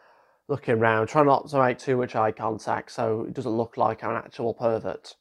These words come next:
Do you know what I mean? So I'm just sort of, like, trying to mind my own business,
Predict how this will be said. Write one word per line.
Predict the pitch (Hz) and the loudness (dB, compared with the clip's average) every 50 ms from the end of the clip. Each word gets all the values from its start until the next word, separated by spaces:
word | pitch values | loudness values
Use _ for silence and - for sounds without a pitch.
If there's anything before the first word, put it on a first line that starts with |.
| _ _ | _ _
Do | _ - | _ -8
you | |
know | - 110 | -8 -4
what | 117 113 | -4 -4
I | |
mean? | 110 107 | -4 -6
So | - - 120 | -4 -2 -2
I'm | 123 120 117 | -2 -2 -4
just | 120 117 - | -6 -6 -6
sort | - - - | -6 -4 -4
of, | 107 | -2
like, | 110 110 110 110 - _ _ _ _ _ _ _ _ _ _ _ _ - - - | -2 -2 -2 -2 -6 _ _ _ _ _ _ _ _ _ _ _ _ -14 -12 -6
trying | - 170 160 | -2 0 2
to | |
mind | 151 143 139 135 | 4 4 4 4
my | 135 127 | 4 4
own | 120 113 104 | 2 2 0
business, | 113 110 - - 113 110 110 - - - | -2 -4 -2 0 -2 -2 -2 -4 -10 -14